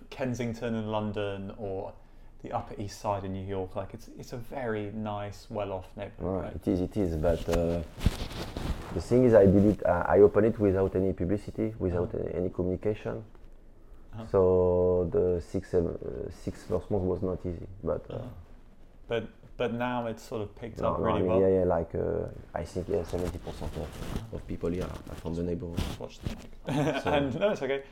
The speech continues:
Speaker 1: And what, um, yeah, so, so it picked up really, really, really fast. How did you do that? Was that just through keeping doing the same things time and time again? Was it lots, was it a big marketing strategy that you guys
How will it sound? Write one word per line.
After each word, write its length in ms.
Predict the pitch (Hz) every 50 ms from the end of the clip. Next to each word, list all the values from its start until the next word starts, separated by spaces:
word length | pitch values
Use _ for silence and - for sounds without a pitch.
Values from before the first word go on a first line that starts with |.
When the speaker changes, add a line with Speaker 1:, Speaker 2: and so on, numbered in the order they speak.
| - - - - - -
Speaker 1:
And 200 | - 147 160 175
what, 180 | 208 226 233 220
um, 340 | 202 165 165 160 151 - - - - - - - - - - - - - - - - - - - - - -
yeah, 180 | 151 156 160 143
so, 340 | - - - 156 147 147 147 - - - - - - - - - - - - - - - -
so 200 | - - - 143
it 100 | 139 139 -
picked 200 | 208 196 - -
up 140 | 135 113 123
really, 180 | 120 107 107
really, 320 | 104 107 101 101 101 101 - - - - - - -
really 220 | - 123 113 101 104
fast. 500 | - - 113 101 98 95 - - - - -
How 260 | - - - 156 180
did 160 | 180 202 -
you 100 | - 160
do 180 | - - 131 127
that? 280 | 127 - 90 85 - - - - - - - - -
Was 240 | 127 127 127 123 120
that 220 | - 127 127 120 -
just 280 | - 135 - - -
through 200 | - 127 120 113
keeping 360 | 113 - - 143 135 - 127 120
doing 180 | 120 117 110
the 80 | 110 101
same 400 | - - - 127 120 117 117 113
things 420 | 113 - 120 117 117 117 113 113
time 360 | - - 113 110 110 110 107
and 100 | 110 110
time 240 | 104 - 113 110 107
again? 540 | 104 101 - 117 110 113 113 113 113 113 - - - - -
Was 140 | 120 110 107
it 100 | 113 110
lots, 280 | 110 120 120 120 - - -
was 140 | 120 107
it 100 | 117 110
a 40 | 107
big 180 | 104 117 110 113
marketing 600 | 110 107 117 120 123 120 - - - 127 120 120 113
strategy 560 | - - 127 113 - - 120 113 - 120 117 113
that 160 | 113 113 110
you 120 | 113 113 110
guys 420 | 117 113 110 110 110 107 - -